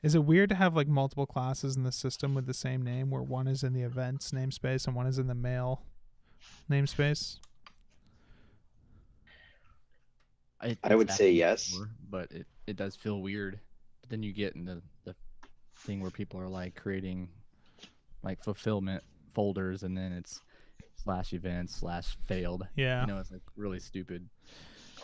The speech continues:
Speaker 1: I don't think I mind it, 'cause I don't know what else to call it. I think if I was gonna do anything, I would actually, like, do what people, some people dislike and just add, like, rename the current fulfillment failed event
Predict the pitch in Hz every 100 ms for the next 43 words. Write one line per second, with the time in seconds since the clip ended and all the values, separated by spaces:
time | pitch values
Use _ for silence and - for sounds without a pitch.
0 | - - 196 233 214 202 156 147 143 143
1 | 131 131 - - - - - - _ _
2 | _ - - - - - 151 165 180 175
3 | 151 - 156 - 123 139 175 - - -
4 | - - 143 - 214 214 - 160 156 151
5 | 143 135 139 139 135 143 165 175 135 135
6 | 120 - - 120 117 120 - - 127 123
7 | 127 - - 135 - - 131 131 120 120
8 | 139 139 135 131 123 123 120 120 131 123
9 | - - _ - - 139 - - - _
10 | 139 135 131 - 127 - - _ _ -
11 | _ _ _ _ _ 147 147 147 143 135
12 | 123 - 151 143 - 143 147 135 123 135
13 | 127 123 131 127